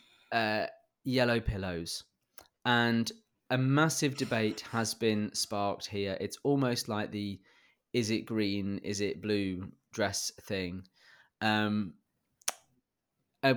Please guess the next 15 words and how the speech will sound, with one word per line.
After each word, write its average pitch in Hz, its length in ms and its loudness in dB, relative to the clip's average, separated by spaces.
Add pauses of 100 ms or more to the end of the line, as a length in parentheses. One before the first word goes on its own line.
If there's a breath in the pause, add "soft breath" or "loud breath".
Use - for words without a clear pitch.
man 123 640 4 (760)
who 117 100 -4
goes 120 300 0
by 117 140 -2
the 113 80 2
name 117 180 2
of 110 140 -6
Cam, 104 580 -4 (1120 soft breath)
uh, 104 500 2 (720)
shared 123 680 2 (640)
to 139 160 4
his 139 200 2
girlfriend 98 760 -2 (280)
his 107 180 -6
magical 120 960 0